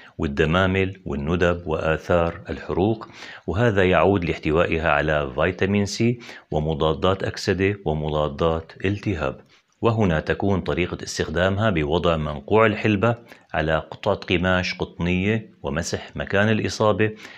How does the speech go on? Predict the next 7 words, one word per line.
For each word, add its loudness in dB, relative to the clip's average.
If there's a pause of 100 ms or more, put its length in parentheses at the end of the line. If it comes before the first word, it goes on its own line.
(140)
على 4
الجلد -2
بها 0
يوميا 0
مرة 0
إلى 0
مرتين. -2